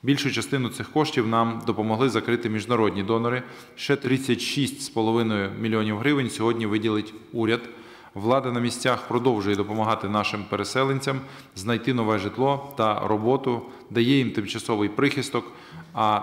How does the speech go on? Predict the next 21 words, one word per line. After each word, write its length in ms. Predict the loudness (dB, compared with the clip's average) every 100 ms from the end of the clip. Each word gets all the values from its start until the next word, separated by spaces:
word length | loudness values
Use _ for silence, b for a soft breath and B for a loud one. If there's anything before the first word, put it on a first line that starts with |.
| -2 -2
тому 280 | 2 4 4
для 260 | 4 2
уряду 500 | 2 4 4 4 2
важливо 680 | 2 0 4 4 4 0 -6 -10 -4
виділити 600 | 2 4 4 4 2 0
відповідні 480 | -2 0 0 -2
кошти, 340 | 0 0 2 0
які 180 | 0 0
будуть 240 | -2 -2
направлені 580 | -2 0 0 0 -4 -6 B B -4
на 160 | -2
ці 280 | -2 -2 -4
політики. 600 | 0 0 0 -2 -8 -12 -14 B B B B B B B B B _
Ще 140 | 0 2
одне 200 | 4 4
рішення 380 | 2 2 0 2
зі 100 | 0
сфери 320 | 2 2 2
взаємодії 580 | 2 0 0 0 2 2
з 60 |
нашими 460 | 0 0 -2 -2